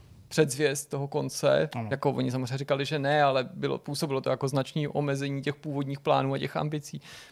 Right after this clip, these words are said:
Speaker 1: Bylo to, že když Stadia se blížila a když byla představená, tak jsem fakt, přestože jsem se necítil být tou cílovkou, domníval jsem se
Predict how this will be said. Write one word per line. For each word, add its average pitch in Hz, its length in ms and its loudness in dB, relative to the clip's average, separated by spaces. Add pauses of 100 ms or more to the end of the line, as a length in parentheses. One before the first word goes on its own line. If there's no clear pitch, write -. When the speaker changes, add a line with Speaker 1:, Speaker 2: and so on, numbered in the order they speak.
Speaker 1:
Bylo 202 240 6
to, 123 240 -2 (400)
že 160 120 0
když 180 160 2
Stadia 196 400 4
se 175 180 0
blížila 123 680 -2
a - 80 0
když 139 160 2
byla 165 400 4
představená, 131 840 2 (340)
tak 165 160 4
jsem 214 200 4
fakt, - 280 6
přestože 170 400 -2
jsem 175 140 -2
se 185 100 0
necítil 143 500 0
být 135 220 2
tou 135 160 -4
cílovkou, 135 840 0 (500)
domníval 165 600 10
jsem 156 280 2
se 151 520 6